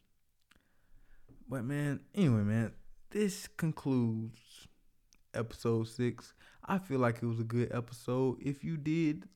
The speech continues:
let me know down in the comment section if you're watching this on a YouTube version. And remember, D M me on Twitter,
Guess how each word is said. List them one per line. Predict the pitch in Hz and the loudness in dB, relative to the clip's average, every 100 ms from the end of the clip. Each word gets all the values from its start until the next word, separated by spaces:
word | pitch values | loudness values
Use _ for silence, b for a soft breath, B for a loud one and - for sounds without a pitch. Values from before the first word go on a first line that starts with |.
| - | -4
let | 127 135 | 0 2
me | 131 | 2
know | 131 | 0
down | 127 131 131 | 0 0 0
in | 131 | -2
the | 131 | -2
comment | 139 139 135 | -2 -2 -2
section | - 139 - 135 | -2 -4 -2 -4
if | 135 | -4
you're | 135 | 0
watching | 131 131 131 | 0 0 -4
this | 139 139 | -4 -2
on | 139 | -2
a | |
YouTube | 143 143 160 151 | -4 -4 -4 -2
version. | 143 156 151 160 - b b b b | 2 2 2 -4 -8 b b b b
And | - 139 | 0 2
remember, | 151 180 131 107 | 2 2 4 2
D | 95 156 | 2 2
M | 170 165 | 2 2
me | 151 | 2
on | 139 | 0
Twitter, | - 165 165 175 185 | 0 2 4 4 0